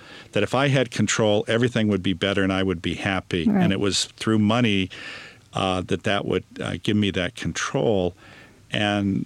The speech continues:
Speaker 1: I say that it was a chimera. It, it was a complete, completely false assumption. And in fact, when I had nominally,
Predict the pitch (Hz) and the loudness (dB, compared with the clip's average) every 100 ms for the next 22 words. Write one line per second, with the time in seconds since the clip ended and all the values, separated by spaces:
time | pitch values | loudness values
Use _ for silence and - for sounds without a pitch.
0 | - 69 64 104 - 113 107 98 98 101 | -6 -4 -2 0 0 2 0 2 0 0
1 | 104 95 90 95 - 110 101 107 156 127 | 0 0 0 -4 -2 0 2 4 4 4
2 | 95 90 - 104 104 - 64 - - 107 | 2 0 -4 -4 -4 -4 -6 -4 -4 -2
3 | 95 - 92 - 110 - - - - 95 | -2 -4 -4 2 2 2 -2 -8 -4 -4
4 | - 117 - 95 90 - 104 98 - - | 0 0 2 0 -2 -2 0 0 0 0
5 | - 135 - - 87 87 - - - - | 2 0 0 0 0 -2 -8 -20 -20 -20
6 | - - 107 107 98 - 139 147 123 110 | -20 -6 -2 0 0 0 2 2 2 -2
7 | _ _ _ - 107 107 117 113 110 98 | _ _ _ -2 0 2 0 0 0 2
8 | 98 107 110 107 98 95 90 | 2 2 2 2 2 0 -2